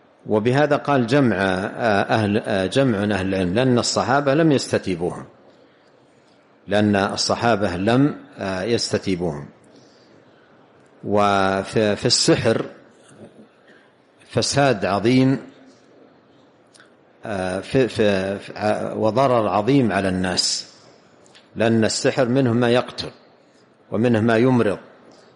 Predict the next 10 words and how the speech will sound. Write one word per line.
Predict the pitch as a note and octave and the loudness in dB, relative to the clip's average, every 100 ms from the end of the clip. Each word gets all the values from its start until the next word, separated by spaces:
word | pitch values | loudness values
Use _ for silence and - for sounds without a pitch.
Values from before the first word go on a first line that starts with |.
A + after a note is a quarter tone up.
| _ _ _ _ | _ _ _ _
ومنه | G#2+ G#2+ A2+ C3 A2+ | -2 2 4 4 2
ما | A#2 A2+ | 2 2
يدخل | B2 - A2+ | 0 -2 -2
الإنسان، | A2+ G#2+ A#2+ A#2+ B2 A2 G2 - | 0 0 0 2 2 0 0 0
يدخل | A#2+ A#2 A#2 | -2 0 -2
الإنسان | A2 G#2 A#2 A2+ | -2 0 0 -2
في | - G#2+ | 0 2
وساوس | G#2 - B2 A#2 G#2+ - F#2+ | 2 2 2 2 2 -2 -4
وتخيلات | F#2+ F#2+ F2+ - - A#2 A2 A2 A#2 A2 - | -4 -4 -6 -8 -2 0 2 2 2 0 -4
وتوهمات، | F#2+ G#2+ G#2 F#2 A2 A#2+ A#2 - | -4 -2 -2 -2 0 2 0 -2